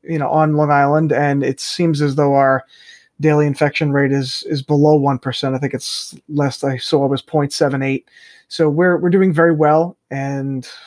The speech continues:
school is opening soon. So we will, we will do our best to, to maintain that and, and hope that everyone stays safe and healthy.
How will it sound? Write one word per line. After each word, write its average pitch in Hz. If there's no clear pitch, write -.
school 175
is 156
opening 190
soon. 220
So 170
we 165
will, 170
we 165
will 165
do 170
our 160
best 170
to, 156
to 160
maintain 160
that 180
and, 151
and 147
hope 160
that 156
everyone 165
stays 165
safe 165
and 156
healthy. 131